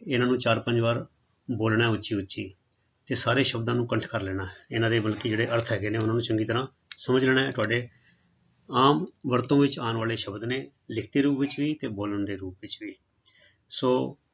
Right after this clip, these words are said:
ਆਓ ਅੱਗੇ ਵਧੀਏ। ਅੱਗੇ ਵਧਣ ਤੋਂ ਪਹਿਲੇ ਮੈਂ ਦੱਸਦਾ, ਤੁਹਾਡੀ ਏਟਥ ਕਲਾਸ ਦੀ ਮੈਥ ਤੇ ਏਟਥ ਕਲਾਸ ਦੀ ਸਾਇੰਸ ਦੀ ਵੀ ਦੋ ਅਲੱਗ-ਅਲੱਗ ਪਲੇਲਿਸਟਾਂ ਬਣੀਆਂ ਹੋਈਆਂ, ਤੁਸੀਂ ਉੱਥੇ ਜਾ ਕੇ ਆਪਣਾ ਮੈਥ ਦਾ ਤੇ ਸਾਇੰਸ ਦਾ ਵੀ ਲਾਹਾ ਲੈ ਸਕਦੇ ਹੋ।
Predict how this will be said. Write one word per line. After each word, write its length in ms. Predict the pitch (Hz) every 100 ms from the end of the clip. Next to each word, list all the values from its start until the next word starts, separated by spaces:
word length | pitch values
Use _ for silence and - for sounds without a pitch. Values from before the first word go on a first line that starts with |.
| -
ਆਓ 180 | 113 117
ਅੱਗੇ 120 | 113
ਵਧੀਏ। 380 | 131 131 147 151 156
ਅੱਗੇ 160 | 113
ਵਧਣ 240 | 123 123 120
ਤੋਂ 120 | -
ਪਹਿਲੇ 180 | 120 120
ਮੈਂ 100 | 120
ਦੱਸਦਾ, 280 | 110 123
ਤੁਹਾਡੀ 360 | 120 110 120 123
ਏਟਥ 160 | 120 120
ਕਲਾਸ 300 | - 120 107
ਦੀ 100 | 113
ਮੈਥ 400 | 101 107 131 - - _
ਤੇ 80 | 123
ਏਟਥ 360 | 135 117 110 -
ਕਲਾਸ 200 | 113 107
ਦੀ 100 | 117
ਸਾਇੰਸ 420 | - 120 131 -
ਦੀ 140 | 135
ਵੀ 80 | 123
ਦੋ 400 | 120 117 120 117 _ _ _ _ _ -
ਅਲੱਗ-ਅਲੱਗ 360 | 117 113 123 113
ਪਲੇਲਿਸਟਾਂ 560 | - 123 120 117 -
ਬਣੀਆਂ 260 | 110 107 120
ਹੋਈਆਂ, 300 | 123 131 143
ਤੁਸੀਂ 400 | 139 - - 123
ਉੱਥੇ 160 | - 117
ਜਾ 140 | 110
ਕੇ 340 | 107 123 139 - - _ _ -
ਆਪਣਾ 220 | 113 117
ਮੈਥ 380 | 110 107 110 123
ਦਾ 120 | 127
ਤੇ 200 | 123 123
ਸਾਇੰਸ 340 | 117 107 113
ਦਾ 80 | 107
ਵੀ 120 | 113
ਲਾਹਾ 240 | 110 98 120
ਲੈ 140 | 113
ਸਕਦੇ 360 | 98 113 110 127
ਹੋ। 220 | 135